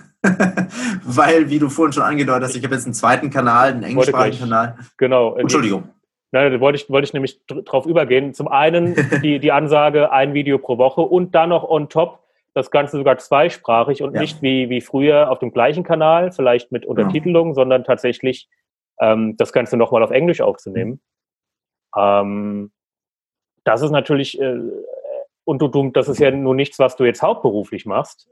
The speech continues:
Speaker 2: Ähm, ich stell mir das tatsächlich sehr, sehr fordernd vor, wenn man diesen Druck jede Woche mit sich trägt, zwei neue Videos zu machen. Ähm,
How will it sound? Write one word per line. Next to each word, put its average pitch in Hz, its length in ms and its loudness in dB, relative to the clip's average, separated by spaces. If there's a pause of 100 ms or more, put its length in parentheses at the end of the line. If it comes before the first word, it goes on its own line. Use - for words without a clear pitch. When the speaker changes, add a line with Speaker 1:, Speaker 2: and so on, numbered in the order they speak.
Speaker 2:
Ähm, 113 480 -4 (680)
ich 151 120 -12
stell - 200 2
mir 143 120 2
das 147 140 0
tatsächlich 123 520 0
sehr, 127 220 4
sehr 120 140 4
fordernd 170 520 2
vor, 117 380 2
wenn 113 120 4
man 117 120 0
diesen 110 220 -4
Druck 151 300 -4
jede 127 200 0
Woche 120 220 2
mit 120 180 -4
sich - 140 -12
trägt, 135 300 -2
zwei 117 220 2
neue 113 200 0
Videos 143 340 -2
zu - 100 -16
machen. 98 400 -10
Ähm, 101 200 -8